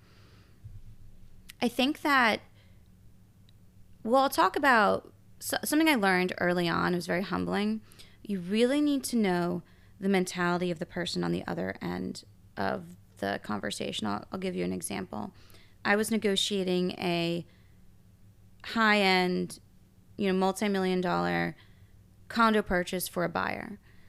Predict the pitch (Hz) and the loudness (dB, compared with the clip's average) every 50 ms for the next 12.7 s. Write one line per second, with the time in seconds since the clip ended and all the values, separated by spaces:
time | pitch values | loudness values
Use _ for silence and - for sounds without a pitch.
0 | - - - - - - - - - - - - - - 214 214 202 196 190 185 | -20 -20 -20 -20 -20 -20 -20 -20 -20 -20 -20 -14 -2 2 4 6 8 8 8 8
1 | 180 180 180 180 - - - - - - - - - - _ - - - - - | 6 6 4 2 0 -2 -8 -18 -20 -20 -20 -20 -20 -20 _ -20 -20 -20 -20 -18
2 | - - 185 214 226 226 - - - 208 196 190 190 190 190 190 190 180 - - | -14 -2 4 4 4 4 4 2 2 4 6 6 6 6 4 2 2 0 -2 -4
3 | 214 196 190 190 185 180 - 180 170 165 - - 190 180 180 180 185 185 180 - | -2 0 2 2 2 2 2 0 0 0 0 0 0 2 2 2 0 0 -2 -2
4 | - 190 180 180 180 185 180 175 175 175 175 175 170 - - - - - - - | -2 -2 0 0 0 0 0 0 0 0 0 0 -2 -4 -8 -18 -20 -20 -20 -20
5 | - - - - - - - - - - 208 196 190 190 185 185 185 185 180 - | -20 -20 -20 -20 -20 -20 -20 -12 -4 -2 0 0 0 0 0 -2 -2 -2 -4 -6
6 | - - - - - - - - - - - 190 190 202 185 180 175 170 170 170 | -10 -16 -20 -20 -20 -20 -20 -20 -20 -18 -12 -4 0 2 4 4 4 2 2 0
7 | 175 - - - - - - - - - - - - - - 202 208 214 208 208 | -2 -4 -10 -12 -12 -16 -20 -20 -20 -20 -20 -20 -6 -2 0 2 2 2 4 4
8 | 190 185 180 - - 202 190 190 185 185 - - - - - - - - - - | 4 4 2 0 0 0 0 0 0 -4 -8 -16 -20 -20 -20 -20 -20 -20 -20 -20
9 | - - - - - 226 208 208 202 180 214 202 196 190 190 190 185 180 - - | -20 -20 -20 -2 4 6 6 6 6 4 4 4 4 4 2 0 -2 -4 -6 -14
10 | - - 233 233 220 233 233 - 233 - 208 180 180 - 208 196 190 185 185 - | -6 0 0 2 2 2 0 -2 -4 -2 -2 -2 -2 0 -2 0 0 -2 -2 -2
11 | 202 190 190 190 185 180 - - - - - - 202 214 214 214 202 202 196 185 | 0 0 0 0 0 -2 -6 -10 -18 -20 -12 -2 2 4 4 4 4 2 2 0
12 | - - 190 190 180 - 202 196 185 185 180 180 180 | 0 -2 -6 -6 -4 -4 -2 -2 0 0 0 -2 -4